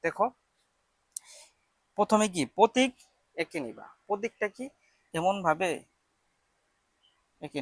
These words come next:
নিবা। দেখো প্রথমে কি একটা বৃত্তর মতো আঁকবা, এরপর কি এমনভাবে আঁকবা। এটা কি বলতো, প্লেট। এটা কি বলতো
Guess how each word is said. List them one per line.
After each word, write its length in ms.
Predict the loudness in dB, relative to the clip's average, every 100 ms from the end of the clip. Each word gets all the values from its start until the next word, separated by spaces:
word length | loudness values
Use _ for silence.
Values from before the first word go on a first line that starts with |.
| -6
নিবা। 200 | -4 -4 -6 _ _ _ _ _ _ -20 _ -20 -14
দেখো 220 | -14 -14 -20 _ _ _ _ _ _ _ _ -8
প্রথমে 260 | 2 4 4
কি 60 | 4 4
একটা 140 | 6 6
বৃত্তর 280 | 4 0 0 0
মতো 140 | 0 -2
আঁকবা, 260 | -2 -6 -6 -6 _ -8
এরপর 260 | -4 -4 -4
কি 100 | -8 -12 _ _ _ -8
এমনভাবে 400 | -4 -2 0 0 0
আঁকবা। 240 | -8 -14 -6 -2
এটা 140 | -2 -2
কি 60 | -4
বলতো, 240 | -4 -4 -4 -10 _ 2
প্লেট। 280 | 4 4 _ -20 -20 _ _ _ _ _ _ -6
এটা 140 | 0 0
কি 60 | 2 0
বলতো 240 | 2 2